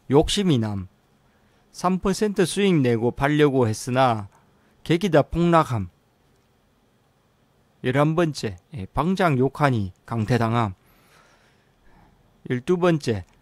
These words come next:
다른 리딩방에 다시 또 찾아 들어감. 열세 번째,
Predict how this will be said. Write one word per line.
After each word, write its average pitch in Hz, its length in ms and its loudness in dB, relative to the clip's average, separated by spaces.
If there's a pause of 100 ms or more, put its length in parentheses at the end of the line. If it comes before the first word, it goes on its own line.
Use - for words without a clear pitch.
(600)
다른 165 580 2
리딩방에 131 600 0
다시 127 320 -2
또 127 100 -4
찾아 123 300 0
들어감. 98 420 -6 (840)
열세 135 400 -2
번째, 151 480 0